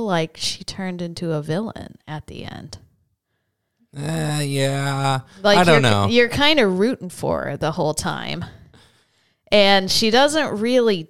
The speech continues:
Speaker 1: do anything in the movie that is super horrible and unforgivable.
Speaker 2: That's
Speaker 1: Like,
Speaker 2: true.
Speaker 1: most of the quote unquote bad things she does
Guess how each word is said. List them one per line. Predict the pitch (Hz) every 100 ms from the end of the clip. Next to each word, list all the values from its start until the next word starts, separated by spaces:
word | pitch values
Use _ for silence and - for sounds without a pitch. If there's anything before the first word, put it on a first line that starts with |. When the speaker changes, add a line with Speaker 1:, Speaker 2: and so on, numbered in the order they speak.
| _ -
Speaker 1:
do | 233 269
anything | 262 214 202 - 196 185
in | 180
the | 170
movie | 170 180 175 175 170
that | 170 160 156 151
is | 156 147 160 - - _ _ _ _ _ _
super | - - - 226 226 226 196 175
horrible | - - 175 170 160 160 156
and | 151
unforgivable. | 135 151 - 120 147 - - - - - - - - _ _ _ _ - _ _
Speaker 2:
That's | - 104 -
Speaker 1:
Like, | 175 165
Speaker 2:
true. | 95
Speaker 1:
most | 92 202 214 -
of | 208
the | 185 170
quote | - 190 202
unquote | 202 - 190 151 - 139
bad | 139 151 180 185
things | 196 190 202 214
she | - 196
does | 196 208 220 220